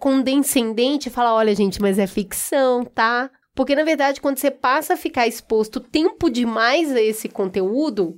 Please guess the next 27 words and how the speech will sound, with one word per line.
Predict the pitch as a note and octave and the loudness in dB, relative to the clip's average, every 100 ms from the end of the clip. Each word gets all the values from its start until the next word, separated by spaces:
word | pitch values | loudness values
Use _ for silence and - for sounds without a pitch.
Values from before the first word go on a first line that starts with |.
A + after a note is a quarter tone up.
| _ _ | _ _
o | - A3 | -10 -2
que | C4+ | -2
acontece | C4+ D4+ C#4 B3+ C4 | 0 0 2 2 2
é | D4+ | 0
o | |
cérebro | D4 B3+ A3+ G#3 | 2 2 2 0
parar | A3 C4+ B3 A#3 C#4 | -2 0 2 4 2
de | D4 | 0
diferenciar | C#4+ D#4 D#4 C#4 C4+ - A3+ G#3 | -2 -2 -2 0 -2 0 2 2
o | |
que | G#3 G#3+ | 2 0
é | G#3+ | 0
realidade | G#3 A3+ A#3 A3 G3 G3 G3 | 0 0 0 0 2 2 0
do | F#3+ | -6
que | G3 | -4
é | F#3+ | -4
ficção. | - - - F#3+ G3 C4 - _ _ | -4 -10 -4 0 0 -2 -6 _ _
As | - - | -2 -2
pessoas | - C4 C4+ | 0 0 0
começam | C4 B3+ B3 A#3+ A#3+ | 0 2 2 0 0
a | |
achar | A3+ A#3 | 0 0
o | A3 | 0
sexo | - B3+ B3 C#4 | 0 0 0 -2
normal | B3 A3 A3 | -2 0 0
muito | G#3+ C#4+ D#4+ | 0 0 0
monótono, | C4 A#3 A3 G#3+ B3 D#4+ D#4+ | 0 0 0 0 -2 -4 -4